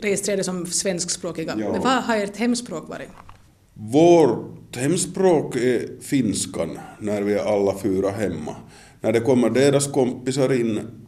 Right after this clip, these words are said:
Speaker 2: så blir det svenska. Och, eh, telefonspråket med, med yngsta dottern, det är svenska. Telefonspråket med äldre dottern är finska.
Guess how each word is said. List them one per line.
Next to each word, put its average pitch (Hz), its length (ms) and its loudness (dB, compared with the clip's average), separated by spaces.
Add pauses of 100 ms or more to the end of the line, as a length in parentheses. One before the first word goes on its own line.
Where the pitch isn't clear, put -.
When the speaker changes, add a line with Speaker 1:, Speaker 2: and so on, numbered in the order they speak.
Speaker 2:
så 113 200 0
blir 98 200 -2
det 95 80 -2
svenska. - 520 -8 (840)
Och, - 720 -6
eh, 90 420 -2 (140)
telefonspråket 110 1300 -2
med, 98 320 -2
med 98 280 -8
yngsta 113 340 -4
dottern, 87 500 -6
det 87 140 -4
är 85 40 -2
svenska. - 580 -10 (920)
Telefonspråket 113 1000 -2
med 101 380 -4 (360)
äldre 120 400 0
dottern 98 460 -6
är 95 60 -4
finska. - 540 -10